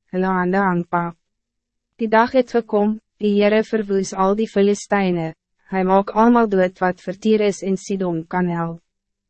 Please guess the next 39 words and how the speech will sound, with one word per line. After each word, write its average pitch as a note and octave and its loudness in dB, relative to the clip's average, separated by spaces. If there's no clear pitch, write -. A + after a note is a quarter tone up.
Ja, A#3 2
die G3+ 2
Heere G3+ 4
maak F3+ -2
al G#3 2
die G#3+ -2
Filistyne A3 0
dood, F3 -4
al G#3+ 2
die A3+ 2
mense G3 0
wat F#3+ -2
van G3+ 0
die F#3 -2
eiland F#3 2
Kaftor F3+ 0
kom F#3 -2
en F#3 -4
wat F3 -2
nog F#3 -2
lewe. E3+ -6
Die A3+ -2
mense A#3+ 2
van C4+ 0
Gaza G#3 -2
het G3 -4
hulle G3 0
koppe A3 -4
kaal E3+ -2
geskeer, F#3+ -8
die A3+ -4
vijanden C4 2
het C4 0
die A#3 0
mense F#3+ -2
van A3+ -2
Askelon F3+ -2
stil F#3 -8
gemaak. F3 -6